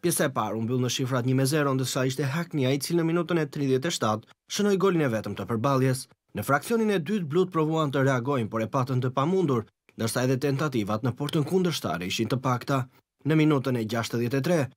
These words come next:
Armando Broja u bë pjesë e sfidës, por pa mundur të lërë gjurmë. Mbrëmjen e së mërkurës luhet gjysmëfinalja e dytë e Carabao Cup mes Liverpoolit dhe Fulhamit.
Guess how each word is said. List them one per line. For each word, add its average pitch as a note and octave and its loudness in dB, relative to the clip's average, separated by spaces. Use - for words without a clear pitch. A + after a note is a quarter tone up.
Armando G3+ 2
Broja G3+ 2
u F#3 0
bë F3+ -2
pjesë F3 0
e D3+ -2
sfidës, G#2 -2
por A#2 -4
pa D#3+ 0
mundur C3+ 4
të C3+ 0
lërë F#2+ -2
gjurmë. B2 2
Mbrëmjen G3+ 4
e G#3 2
së F#3 0
mërkurës B2 0
luhet E3+ 2
gjysmëfinalja D#3+ 2
e A2 -4
dytë E3+ 0
e C3+ -6
Carabao C#3+ 2
Cup E3+ -2
mes G#2+ -2
Liverpoolit G#2 0
dhe G#2 -2
Fulhamit. C3 2